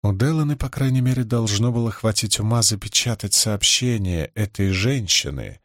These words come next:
такой печатью, чтобы его не мог прочесть никто, кроме восседающих, или даже самой Амерлин,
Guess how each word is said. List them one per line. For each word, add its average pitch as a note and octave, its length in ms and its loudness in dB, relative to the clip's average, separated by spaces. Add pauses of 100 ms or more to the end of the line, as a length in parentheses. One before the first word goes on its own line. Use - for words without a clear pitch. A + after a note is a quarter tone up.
(640)
такой G3 260 0
печатью, E3 580 0
чтобы C3+ 340 0
его C3 140 2
не B2 100 0
мог B2+ 200 0
прочесть - 600 0
никто, A#2+ 380 0
кроме A2 340 0
восседающих, G2 1300 0 (400)
или C#3+ 360 4
даже C3 440 0
самой A2 480 0
Амерлин, E2 680 -2